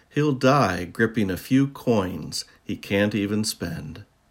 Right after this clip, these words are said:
Others ask if it was fair or right for Pilate to exercise discipline in Galilee. Jesus holds up a mirror on their blame of the governor.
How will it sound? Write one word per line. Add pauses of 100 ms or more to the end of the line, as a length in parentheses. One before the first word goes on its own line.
(1300)
Others
ask
if
it
was
fair
or
right (280)
for
Pilate
to
exercise
discipline
in
Galilee. (880)
Jesus
holds
up
a
mirror
on
their
blame
of
the
governor.